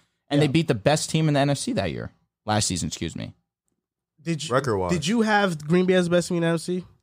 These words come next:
Speaker 1: I had the Rams personally.
Speaker 2: Okay.
Speaker 1: But a lot of people had the Packers
Speaker 2: I, I
Speaker 1: going to the
Speaker 2: think,
Speaker 1: Super Bowl.
Speaker 2: I
Speaker 1: You
Speaker 2: think,
Speaker 1: had the Packers winning the Super Bowl.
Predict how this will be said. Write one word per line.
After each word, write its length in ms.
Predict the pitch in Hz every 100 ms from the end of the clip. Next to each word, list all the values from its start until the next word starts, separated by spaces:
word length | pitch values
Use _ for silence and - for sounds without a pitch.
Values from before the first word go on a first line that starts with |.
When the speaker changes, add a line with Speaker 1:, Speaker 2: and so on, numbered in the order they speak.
| _
Speaker 1:
I 140 | 139 160
had 160 | 185
the 80 | 151
Rams 240 | 165 156
personally. 500 | - 160 156 101 82
Speaker 2:
Okay. 220 | 139 147 113
Speaker 1:
But 140 | 117 -
a 80 |
lot 280 | 123 127 175
of 80 | 202
people 240 | 196 180
had 260 | 156 160 151
the 60 | 127
Packers 320 | 160 - 139
Speaker 2:
I, 20 |
I 40 | 196
Speaker 1:
going 100 | 262
to 20 |
the 40 | 240
Speaker 2:
think, 100 | 190
Speaker 1:
Super 140 | 160
Bowl. 80 | 175
Speaker 2:
I 60 |
Speaker 1:
You 100 | 214 294
Speaker 2:
think, 100 | 226
Speaker 1:
had 120 | 175
the 60 |
Packers 400 | 139 165 151 151
winning 200 | 165 214
the 60 | 127
Super 220 | - 87
Bowl. 220 | - 71